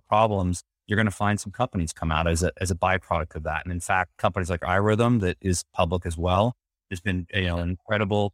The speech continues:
uh, successful company. There's been, uh, several companies that have been acquired. Allergan acquired one of the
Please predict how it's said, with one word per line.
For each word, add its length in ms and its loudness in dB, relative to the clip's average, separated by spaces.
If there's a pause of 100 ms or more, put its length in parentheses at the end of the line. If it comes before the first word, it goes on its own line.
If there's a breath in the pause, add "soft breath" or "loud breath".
(120)
uh, 420 2
successful 640 -4
company. 520 -2 (260)
There's 180 -2
been, 260 0
uh, 300 0 (200)
several 420 0
companies 420 -2
that 60 0
have 80 -4
been 100 -8
acquired. 640 0 (120)
Allergan 440 2
acquired 400 2
one 140 0
of 100 -2
the 200 0